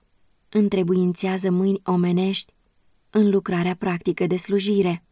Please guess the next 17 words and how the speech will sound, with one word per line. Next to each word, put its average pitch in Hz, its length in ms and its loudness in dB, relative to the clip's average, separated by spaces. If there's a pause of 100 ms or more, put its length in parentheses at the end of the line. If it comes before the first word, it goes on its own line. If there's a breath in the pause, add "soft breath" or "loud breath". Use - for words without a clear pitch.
(460)
Instrumentele 196 760 2
omenești 185 640 0
în 175 160 0
calitate 180 540 -2
de 175 100 0
mâini 190 340 2
ajutătoare 175 920 -2 (580)
urmează 202 500 2
să 175 180 -2
pună 180 360 -2
în 180 180 -2
practică 180 680 -4 (640)
cunoștințele 202 920 0 (420)
și - 160 -2
să 202 160 0
folosească 185 800 -2
înlesnirile 185 880 0